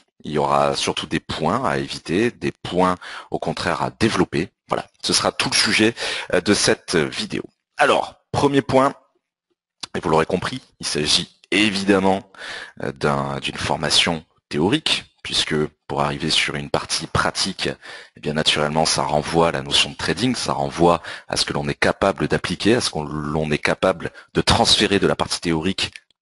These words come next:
à la partie pratique, donc littéralement, est-ce que l'on est capable, euh, d'appliquer les différentes recommandations qui vont suivre. Alors naturellement, et avant toute chose, le money management, c'est pas un choix.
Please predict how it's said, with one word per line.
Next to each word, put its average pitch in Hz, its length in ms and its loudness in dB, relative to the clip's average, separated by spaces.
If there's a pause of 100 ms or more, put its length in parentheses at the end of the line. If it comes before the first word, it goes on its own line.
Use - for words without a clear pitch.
(140)
à 113 300 8 (200)
la - 80 -4
partie - 280 -6 (120)
pratique, - 420 -6
donc - 180 -16
littéralement, 87 580 0 (100)
est-ce - 80 -8
que - 80 -10
l'on 78 120 -10
est 76 60 -10
capable, 90 480 -4 (320)
euh, 69 80 0
d'appliquer 104 540 -2 (180)
les 85 80 -6
différentes 85 560 -8
recommandations 87 640 0
qui - 140 -12
vont 82 80 -6
suivre. - 500 -10
Alors 90 220 2
naturellement, 104 800 2
et - 80 0
avant 82 180 0
toute - 200 -10
chose, 82 420 0
le 82 100 -4
money 82 220 -4
management, 82 640 -2 (880)
c'est - 160 0
pas 147 140 4
un 123 80 4
choix. - 380 2